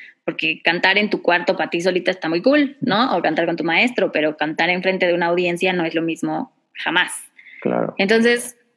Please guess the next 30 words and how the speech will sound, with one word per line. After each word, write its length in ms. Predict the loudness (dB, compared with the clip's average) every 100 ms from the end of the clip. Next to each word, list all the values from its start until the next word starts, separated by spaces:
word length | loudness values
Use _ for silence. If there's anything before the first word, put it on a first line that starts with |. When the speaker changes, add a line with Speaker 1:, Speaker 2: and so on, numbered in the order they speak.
| _ -20 _
Speaker 1:
la 240 | 2 4 4
realidad 540 | 2 4 4 4 4
es 140 | 2
que 80 | 2
esta 240 | 2 2 2
parte 460 | 0 2 2 2 2
como 240 | 0 2
de, 440 | 2 2 2 0 -2
de 560 | -2 0 0 -2 -6 _ _ _ _ _ -2
de 60 |
empezar 480 | 0 0 -2 0 2
a 100 | 2
ganar 280 | 2 0 0
experiencia 840 | -2 -4 0 0 -2 0 0 0 0
en 220 | 0 0
un 160 | 0 0
escenario, 760 | -2 -2 -2 0 2 0 -2 _
sí 300 | -6 0 0
pienso 340 | 0 -2 -2
que, 280 | -2 -2 -2
que, 200 | -4 -2 -2
am, 300 | -2 -4 -8 -8
que 100 | -4
me 80 | -2
hizo 180 | -2 -4
falta, 460 | -4 -2 2 2 2
¿no? 360 | 0 0 -4 _ -18 -18 -18 _
Digo, 160 | 2 2
yo 160 | 2
ya 320 | 2 2 2